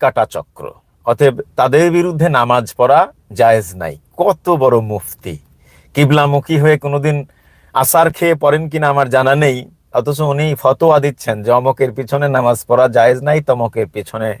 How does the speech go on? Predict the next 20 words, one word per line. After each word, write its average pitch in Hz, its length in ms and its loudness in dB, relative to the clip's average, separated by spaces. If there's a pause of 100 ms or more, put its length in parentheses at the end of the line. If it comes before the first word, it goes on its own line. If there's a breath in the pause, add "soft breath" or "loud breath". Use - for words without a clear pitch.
(100)
নামাজ 104 360 -2
পড়া 90 200 0
জায়েজ 82 360 0
নাই। 52 160 -14 (1600 loud breath)
প্রথম 196 300 0
কথা 214 260 2
হলো 202 280 2
যে 175 460 0 (1120)
জামাতের 196 840 2 (600)
অফিসে 170 920 -2 (1500)
হামলা 175 440 0
করেছে 180 580 0
বিএনপি, 139 760 -4
এ 123 140 0
ব্যাপারে 170 680 2 (140)
স্থানীয় 190 560 -2
জামাত 147 380 2
নেতৃবৃন্দ 143 600 -4
অভিযোগ 139 600 2
এনেছেন। 90 360 -8